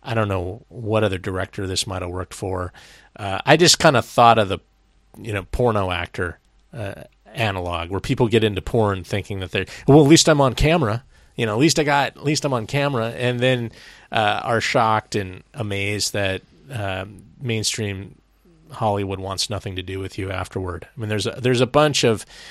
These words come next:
handful of, of porno actors who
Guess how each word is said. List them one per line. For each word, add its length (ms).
handful 640
of, 280
of 240
porno 400
actors 540
who 260